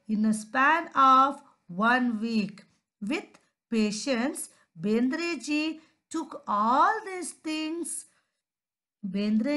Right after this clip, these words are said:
ji's life was not going to be tainted with difficulties or sorrow। अब अगला पैराग्राफ,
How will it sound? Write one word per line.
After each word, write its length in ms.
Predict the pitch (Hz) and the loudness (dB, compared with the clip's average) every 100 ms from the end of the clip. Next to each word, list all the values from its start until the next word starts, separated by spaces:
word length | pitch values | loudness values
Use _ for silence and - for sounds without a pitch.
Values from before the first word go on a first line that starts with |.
| 247 | -2
ji's 300 | 277 269 247 | -4 -6 -6
life 400 | 226 233 262 - | -4 -2 -4 -2
was 440 | 254 269 349 - | 2 2 0 -2
not 480 | 240 220 247 370 277 | 0 2 2 -2 -4
going 460 | 254 285 294 285 254 | -2 0 0 -2 -4
to 140 | 277 | -6
be 400 | 233 269 277 285 - _ _ - | -4 -2 -4 -6 -12 _ _ -6
tainted 680 | 240 269 269 277 269 262 233 | -2 0 -2 -2 -2 -2 -4
with 200 | 302 427 - _ _ 170 | -4 -6 -12 _ _ -4
difficulties 1080 | 208 220 269 277 277 277 311 320 381 - - - | -4 -2 -2 0 0 -2 -6 -6 -6 -10 -6 0
or 280 | 269 330 440 - - - | 4 4 2 -6 -20 -18
sorrow। 960 | - 277 269 269 254 247 233 190 180 - _ _ _ _ _ _ _ _ _ _ _ _ _ _ _ _ _ _ _ _ _ _ _ _ _ _ _ _ _ | -8 2 4 6 4 2 2 0 -4 -14 _ _ _ _ _ _ _ _ _ _ _ _ _ _ _ _ _ _ _ _ _ _ _ _ _ _ _ _ _
अब 220 | 269 359 - | -4 -4 -4
अगला 320 | 214 180 196 190 | -4 -2 -4 -2
पैराग्राफ, 640 | 196 190 208 208 262 392 | -2 -2 -4 0 0 0